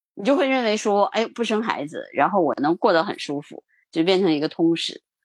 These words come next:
这就很危险。这是我，我看了这个消息，我第一个反应是这个。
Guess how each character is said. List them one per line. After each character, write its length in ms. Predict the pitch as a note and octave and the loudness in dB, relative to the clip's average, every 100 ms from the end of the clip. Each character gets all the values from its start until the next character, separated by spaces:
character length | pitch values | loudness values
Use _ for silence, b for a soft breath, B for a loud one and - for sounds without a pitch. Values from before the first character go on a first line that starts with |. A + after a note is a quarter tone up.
| _ | _
这 140 | _ D#3+ | _ -4
就 140 | D#3+ | -2
很 140 | E3 - | -2 -6
危 140 | C3 | -10
险。 220 | B2+ - - _ - | -10 -12 -16 _ 0
这 100 | A#3+ | 2
是 100 | A3+ | 4
我， 460 | D#3 G#2+ A#1 - - _ | 2 0 -2 -2 -10 _
我 160 | F#3+ F#3+ | 0 0
看 200 | - D#4 | -2 -2
了 100 | C#4 | 0
这 80 | |
个 100 | C#4 A3 | 0 0
消 220 | A#3 G#3 | 2 0
息， 120 | G3+ | -2
我 120 | C3+ | -8
第 220 | C3+ B3+ | -6 -2
一 60 | C4+ | 0
个 100 | B3+ | 0
反 180 | A3+ - | -2 -10
应 100 | B2 | -14
是 80 | E3+ | -8
这 240 | C#4+ G3+ | -2 -2
个。 100 | - | -4